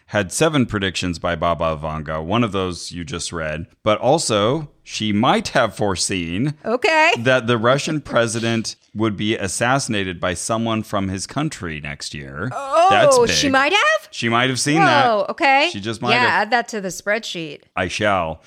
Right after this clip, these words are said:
Speaker 2: Okay.
Speaker 1: Also, Europe could see a rise in terrorist attacks. Uh, she mentioned devastating weapons and claims that a, quote, "big country," unquote,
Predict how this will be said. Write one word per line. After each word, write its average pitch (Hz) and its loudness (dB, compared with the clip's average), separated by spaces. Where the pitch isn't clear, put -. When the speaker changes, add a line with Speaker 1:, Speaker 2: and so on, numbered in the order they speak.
Speaker 2:
Okay. 175 -6
Speaker 1:
Also, 113 0
Europe 113 0
could 110 -6
see 120 -4
a 107 0
rise 101 0
in 107 0
terrorist 113 -2
attacks. 113 -4
Uh, 92 0
she 92 -6
mentioned 92 -2
devastating 98 -2
weapons 113 -4
and 101 -4
claims 110 -2
that 101 -4
a, 92 -4
quote, 107 -4
"big 156 -4
country," 139 -4
unquote, 104 -2